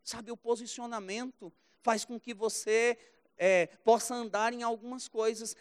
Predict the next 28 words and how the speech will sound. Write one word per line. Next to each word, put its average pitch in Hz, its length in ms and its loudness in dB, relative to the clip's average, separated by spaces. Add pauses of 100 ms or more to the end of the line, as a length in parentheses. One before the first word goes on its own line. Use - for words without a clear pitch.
Diante 339 520 12
de 311 120 -2
circunstâncias, 277 960 -2 (140)
que 302 140 -6
tipo 311 240 -6
de 269 100 -8
posicionamento 220 880 -4
nós 190 180 -12
temos? - 720 -14 (1160)
Diante 370 400 12
das - 600 8
coisas 339 560 10
que - 120 4
a 294 120 12
vida 320 320 8
levanta, 285 720 8 (220)
que 277 140 -4
tipo 277 320 -10
de 247 100 -8
posicionamento 240 880 -4
nós 233 220 -6
temos? 196 640 -10 (1080)
Agora, 302 240 10
eu 294 80 8
precisava 285 440 2
resolver 269 440 4
uma 262 200 0
coisa. 269 520 6